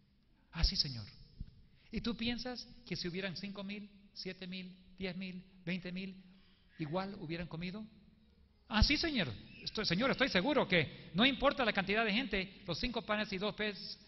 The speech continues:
peces hubieran alcanz-, alcanzado para todos." "Ajá. Un millón, un millón y medio. ¿Y a ti qué te importa? Tú no tienes nada."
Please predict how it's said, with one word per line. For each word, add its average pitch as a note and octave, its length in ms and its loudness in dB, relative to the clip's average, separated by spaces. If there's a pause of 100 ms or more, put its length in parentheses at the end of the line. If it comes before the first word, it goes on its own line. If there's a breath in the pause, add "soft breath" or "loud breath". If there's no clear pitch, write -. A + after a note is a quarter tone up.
peces G3 320 0
hubieran G3 300 0
alcanz-, F3+ 340 -2
alcanzado F#3 460 -2
para E3 200 -2
todos." B3+ 400 -2 (880)
"Ajá. D#3+ 260 -6 (2750)
Un G3 140 -4
millón, G#3+ 420 -6 (1000)
un E3+ 120 -4
millón F3+ 240 -4
y F3 60 -6
medio. E3 320 -6 (380)
¿Y D#3+ 40 -8
a D3 40 -6
ti G3+ 120 -8
qué F3 100 -8
te E3 80 -8
importa? D3 300 -6
Tú D3+ 100 -12
no D3 100 -10
tienes C3+ 240 -10
nada." A2+ 240 -12